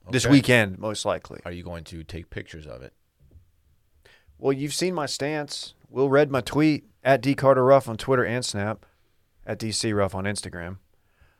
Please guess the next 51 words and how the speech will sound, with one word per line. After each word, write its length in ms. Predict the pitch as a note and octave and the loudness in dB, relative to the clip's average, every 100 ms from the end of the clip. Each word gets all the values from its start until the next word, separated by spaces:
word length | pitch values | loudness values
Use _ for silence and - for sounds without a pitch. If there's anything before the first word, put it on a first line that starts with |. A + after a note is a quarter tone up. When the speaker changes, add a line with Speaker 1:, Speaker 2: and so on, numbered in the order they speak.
| _ - | _ 0
Speaker 1:
Um, 540 | C3+ C3 B2+ A2 - _ - _ - | 4 6 6 2 -8 _ -20 _ 0
maybe, 460 | B2+ E3 D#3 D#3+ - _ _ _ | 6 8 8 6 0 _ _ _
if 160 | - G#2+ | -12 -2
that's 240 | B2 C3 | 2 2
where 100 | C#3 C3+ | 4 2
you 80 | |
can 160 | B2+ A2 | 2 -2
find, 320 | B2 B2+ A#2 | 2 2 2
if 140 | A#2 A2+ | 2 2
I 100 | G#2 | 4
do, 400 | A#2+ B2+ B2 - - | 4 4 2 -8 -18
if 120 | - | 2
I 80 | A#2+ | 2
so 180 | G#2+ A#2 | 4 0
choose. 500 | - C3 A#2+ - - - - _ _ _ _ _ | 0 -2 -4 -8 -18 -20 -20 _ _ _ _ _
Basically, 340 | D#3+ G3+ F#3 E3 | 6 8 6 2
it's 80 | A#2+ | 4
my 160 | C3 | 2
choice, 340 | A#2 B2 G#2+ - | 2 0 -2 -2
Dylan. 160 | G#2 G#2 | -4 0
I'm 100 | C#3 | 2
not 120 | D#3 | 2
gonna 160 | C#3+ | 2
let 140 | C3 B2 | -2 0
you 100 | A#2 | -2
bully 300 | G2+ A2+ A2 | 2 2 2
me 100 | G#2+ | 0
Speaker 2:
No, 40 | |
Speaker 1:
into 100 | G#2 | -2
Speaker 2:
that, 80 | G2 | -2
Speaker 1:
posting 340 | G#2 G2 G2+ G2 | -2 -2 -4 -6
meat 120 | G2 | -6
Speaker 2:
that's, 120 | - F#2+ | -6 -8
Speaker 1:
pics. 120 | - - | -8 -8
Speaker 2:
that's 180 | - - | -10 -8
fair. 260 | G2+ F2 | -10 -8
I'm 120 | F#2+ | -10
not, 100 | G#2 | -4
Speaker 1:
We've 120 | A2+ C3 | -2 6
Speaker 2:
I'm 40 | |
Speaker 1:
gone 200 | D3+ D3 | 6 8
down 180 | D3 C3 | 6 8
that 160 | B2+ | 8
road 240 | A#2+ A#2 A2 | 8 6 4
before. 420 | G#2 G#2 F#2+ F2 _ _ _ _ _ | -4 -8 -10 -14 _ _ _ _ _
Ended 280 | A#2+ C3 - | -4 -2 2
poorly 280 | C#3 C#3 C3 | 4 4 4
for 140 | B2 | 4
both 240 | C3 B2+ | 4 4
of 80 | G2+ | -2
us. 320 | - - - | -8 -12 -18